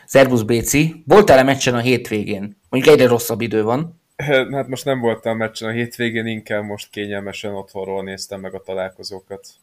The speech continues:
Speaker 1: Hú, milyen remek meccsek voltak, de mindjárt beszélünk róla. Volt két null nulla fordulóban, elfelejtettem visszanézni, pedig eszembe volt, hogy mikor volt utoljára ilyen forduló. Lehet, hogy nem is kéne olyan sokat visszamenni.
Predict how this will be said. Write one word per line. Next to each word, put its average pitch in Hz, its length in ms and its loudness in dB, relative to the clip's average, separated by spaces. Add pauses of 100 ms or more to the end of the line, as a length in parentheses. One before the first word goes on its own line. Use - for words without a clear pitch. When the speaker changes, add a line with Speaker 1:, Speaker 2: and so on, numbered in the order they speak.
Speaker 1:
Hú, 190 200 8
milyen 147 220 6
remek 131 260 6
meccsek 117 360 -2
voltak, 113 300 2
de 123 80 4
mindjárt 120 300 4
beszélünk 117 480 -2
róla. 123 220 4
Volt 185 180 8
két 156 260 4
null 143 140 4
nulla 131 220 2
fordulóban, 117 800 0
elfelejtettem 123 640 2
visszanézni, 113 680 -6 (360)
pedig 120 200 -2
eszembe 120 340 0
volt, 113 200 0
hogy 117 100 -4
mikor 117 260 0
volt 113 180 -2
utoljára 113 440 -2
ilyen 113 180 -6
forduló. 117 340 0
Lehet, 196 200 6
hogy 120 100 -4
nem 117 100 -4
is 110 100 -8
kéne 117 200 -8
olyan 113 160 -6
sokat 110 320 -12
visszamenni. 113 640 -12